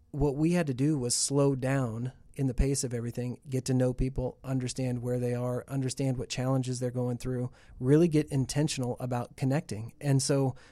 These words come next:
we get so busy, whether you're running an, an office with ten people or an office with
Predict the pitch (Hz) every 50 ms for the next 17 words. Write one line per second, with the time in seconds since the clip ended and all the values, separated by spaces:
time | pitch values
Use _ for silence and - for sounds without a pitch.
0 | - - - 143 160 180 208 208 - - - - 160 156 151 135 139 143 143 165
1 | 180 190 185 - - - - 147 143 139 135 131 127 131 131 131 117 - 135 139
2 | 143 143 139 135 131 - - 135 131 - - 135 135 135 131 147 139 - 131 117
3 | - 143 151 151 135 151 156 - 160 160 147 127 123 127 127 - - 135 - -
4 | - 123 - -